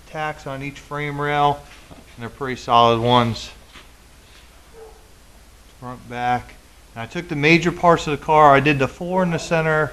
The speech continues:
earlier in the video, let the car hang. I didn't push up or down on the front or rear of the car. Let it sit where it wanted to sit, and I'll double check all these measurements, and if I have to adjust something, I will, but I, I think it's gonna be all right.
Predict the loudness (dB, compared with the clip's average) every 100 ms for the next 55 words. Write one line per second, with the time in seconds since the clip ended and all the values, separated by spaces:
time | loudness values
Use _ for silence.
0 | -8 -4 0 0 0 -2 -2 0 2 4
1 | 2 2 -2 -4 -8 -4 -4 -4 -4 -2
2 | -2 -4 -8 -18 -20 -14 -6 -6 -4 -4
3 | -4 -2 -2 -2 -2 -2 2 4 4 4
4 | 2 -2 -6 -6 -4 -4 -4 -4 -6 -4
5 | -2 -2 -2 -8 -16 -20 -20 -20 -14 -8
6 | -6 -8 -6 -4 -2 0 0 0 2 2
7 | 2 -4 -8 -4 -4 -4 -6 2 4 6
8 | 4 2 -2 -4 0 0 2 0 -2 0
9 | 0 0 -2 -4 -4 -4 -4 0 2 2
10 | 0 -6 -4 -4 -4 -10 -12 -12 -12 -10
11 | -8 -8 -8 -8 -8 -10 -20 -20 -20 -20
12 | -20 -20 _ -18 -16 -16 -18 -2 2 4
13 | 2 2 0 4 8 8 8 6 4 2